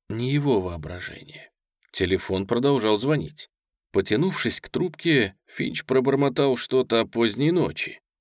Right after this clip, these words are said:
Казалось, прошло всего два или три часа с тех пор, как он забрался под простыни,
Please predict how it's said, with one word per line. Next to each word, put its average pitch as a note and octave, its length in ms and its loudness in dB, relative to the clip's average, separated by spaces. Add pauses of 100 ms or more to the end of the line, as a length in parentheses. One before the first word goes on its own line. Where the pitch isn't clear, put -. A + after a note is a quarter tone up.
(220)
Казалось, F3 460 4
прошло D3+ 500 2
всего A#2+ 380 4
два C3 440 2
или F2+ 220 2
три A#2+ 260 0
часа C3 400 2
с A2+ 80 -2
тех G2 240 0
пор, C#3+ 320 2
как G2+ 200 -6
он G#2+ 140 0
забрался G#2 540 0
под C#3+ 240 -4
простыни, - 680 -4